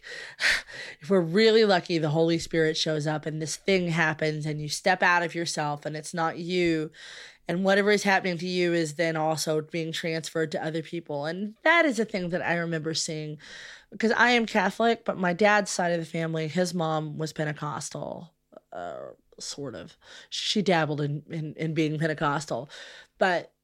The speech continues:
we would go to these little box churches in Eastern Kentucky, and people would do all the speaking in tongues and all of that stuff. And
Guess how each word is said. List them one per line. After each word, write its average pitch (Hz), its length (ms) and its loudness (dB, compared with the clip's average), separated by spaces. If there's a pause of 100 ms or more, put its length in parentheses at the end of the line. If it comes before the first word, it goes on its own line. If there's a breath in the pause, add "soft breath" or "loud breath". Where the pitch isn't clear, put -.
we 220 240 2
would 226 160 6
go 185 100 6
to 170 60 4
these 160 260 0
little 160 140 2
box 170 380 4
churches 151 420 -2
in 151 100 -4
Eastern 156 380 -6
Kentucky, 147 640 -6
and 151 720 -8 (180)
people 160 260 -6
would 156 140 0
do 160 180 -2
all 151 220 -2
the 147 260 -4 (140)
speaking 160 380 -10
in 156 120 -6
tongues 143 540 -4
and 139 300 -14 (120)
all 147 220 -6
of 139 80 -6
that 143 180 -10
stuff. - 300 -12 (720 loud breath)
And 190 340 2